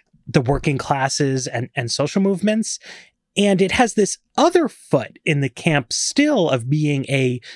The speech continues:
mid-century American brokerage party with no real ideological content, such that it is very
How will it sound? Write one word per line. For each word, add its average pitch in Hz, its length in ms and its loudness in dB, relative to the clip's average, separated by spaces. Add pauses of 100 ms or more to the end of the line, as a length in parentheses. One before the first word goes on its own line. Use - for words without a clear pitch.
(120)
mid-century 143 1040 0
American 120 920 0
brokerage 139 580 -4
party 151 540 -4 (200)
with 123 200 -4
no 131 240 0
real 117 640 -2 (200)
ideological 139 760 -2 (260)
content, 220 680 -2 (500)
such - 340 0
that 208 180 0
it 202 120 0
is 208 200 -2
very 220 920 0